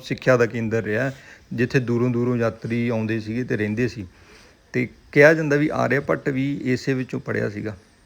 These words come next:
ਤੇ ਤੁਸੀਂ ਦੇਖੋ ਵੀ ਗੁਪਤ ਕਾਲ ਨੂੰ ਭਾਰਤ ਦਾ ਸੁਨਹਿਰੀ ਕਾਲ ਮੰਨਿਆ ਜਾਂਦਾ ਤੇ ਸੁਨਹਿਰੀ ਕਾਲ ਹੈਗਾ ਵੀ ਸੀਗਾ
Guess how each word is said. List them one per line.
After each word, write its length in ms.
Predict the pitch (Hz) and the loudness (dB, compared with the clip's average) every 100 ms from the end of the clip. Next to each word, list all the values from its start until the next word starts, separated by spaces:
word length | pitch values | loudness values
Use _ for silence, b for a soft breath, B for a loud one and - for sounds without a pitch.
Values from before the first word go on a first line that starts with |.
| _ _ _ _ _ _ _ _ - - | _ _ _ _ _ _ _ _ -14 -8
ਤੇ 80 | |
ਤੁਸੀਂ 240 | 104 117 120 | -4 -2 0
ਦੇਖੋ 320 | 123 - 135 | -2 2 2
ਵੀ 300 | 127 135 131 | 4 2 2
ਗੁਪਤ 380 | 131 117 131 - | 0 2 2 2
ਕਾਲ 280 | 123 120 120 | 2 4 2
ਨੂੰ 340 | 120 123 135 139 | 0 0 -2 0
ਭਾਰਤ 260 | 139 113 | -2 0
ਦਾ 140 | 107 120 | -2 -2
ਸੁਨਹਿਰੀ 360 | 120 113 135 | -2 -2 0
ਕਾਲ 180 | 135 123 | 0 0
ਮੰਨਿਆ 260 | 113 110 104 | -2 -2 -4
ਜਾਂਦਾ 340 | 98 98 85 - | -6 -10 -12 -14
ਤੇ 80 | 117 | -14
ਸੁਨਹਿਰੀ 400 | - 110 113 131 | -6 -4 -2 -2
ਕਾਲ 320 | 127 127 127 123 b b b b b _ _ - - - - | 0 0 -2 -6 b b b b b _ _ -20 -20 -14 -2
ਹੈਗਾ 180 | 110 123 | 2 4
ਵੀ 140 | 135 | 4
ਸੀਗਾ 320 | 110 107 107 | 0 -2 -4